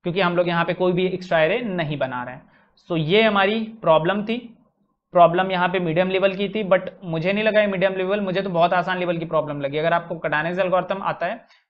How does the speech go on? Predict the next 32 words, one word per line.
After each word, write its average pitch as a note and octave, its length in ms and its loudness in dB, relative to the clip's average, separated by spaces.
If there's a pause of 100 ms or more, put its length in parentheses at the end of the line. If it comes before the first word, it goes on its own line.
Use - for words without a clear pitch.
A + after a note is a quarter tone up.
तो G3 60 6
आपको G3 180 0
ये G3 180 2
भी E3+ 120 0
आता C#3 260 -2
है। C3 120 -10 (300)
इसके F#3 220 -4
बाद F3 220 4
भी G3 100 -2
हम G3 180 -2
लोग G3+ 440 -4
एक E3 140 -2
दो F#3 80 -2
प्रॉब्लम F#3+ 380 2
करेंगे F#3 320 0
जो G3 160 0 (400)
Kadani's E3 360 0
एल्गोरिथम E3+ 360 2
पे F3+ 60 -2
बेस्ड E3+ 280 -2
हैं। B3+ 260 -6
अगर E3 200 2
आपने F3+ 200 0
ये F3+ 140 0
प्रॉब्लम G#3 360 0
कर A3+ 100 0
ली B3 120 -4
तो A#3 120 -4
वो D#3 140 -2
प्रॉब्लम D3+ 360 -2
कर D3 120 -6
लेंगे, C#3+ 300 -10